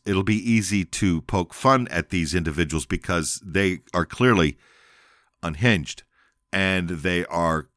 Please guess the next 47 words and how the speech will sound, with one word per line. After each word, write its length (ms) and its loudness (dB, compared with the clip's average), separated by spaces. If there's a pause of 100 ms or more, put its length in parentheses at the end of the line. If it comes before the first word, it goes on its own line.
clearly 460 4
not 240 -2
with 180 4
it." 160 0 (120)
And 640 -4 (180)
they're 420 2
pretty 360 0
much 200 2
like 120 0
Trump 240 0
said, 340 4
"I 80 2
love 180 4
the 120 2
uneducated 640 0
because 320 0
they're 100 2
fun 200 0
to 60 0
make 180 -2
fun 180 4
of." 200 -2 (680)
Willful 460 4
ignorance 380 2
is 140 -4
a 60 0
thing, 400 2
and 160 0
that's, 260 2
and 240 -2
that's 240 2
become 400 0
more 320 2
and 80 2
more 240 2
mainstream. 640 0
That's 200 -2
the 100 -4
problem. 460 4
It's 120 -2
like, 140 -2
"Well, 140 6
I 160 8
don't 160 4
wanna 260 4
know 220 2
that. 420 4